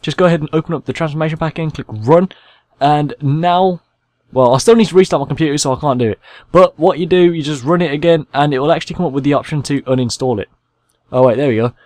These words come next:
So there we go, all you need to do is come here and click uninstall, so it'll get rid of everything for you. And you can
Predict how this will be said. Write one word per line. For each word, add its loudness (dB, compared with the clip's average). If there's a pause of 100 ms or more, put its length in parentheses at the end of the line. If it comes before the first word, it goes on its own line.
(180)
So 4
there 4
we 2
go, 2
all 2
you 4
need -2
to -8
do 0
is -4
come -2
here -2 (100)
and -4
click -8
uninstall, -4
so -6
it'll -4
get -6
rid -2
of -4
everything -6
for -8
you. -8 (480)
And 2 (960)
you -20
can -14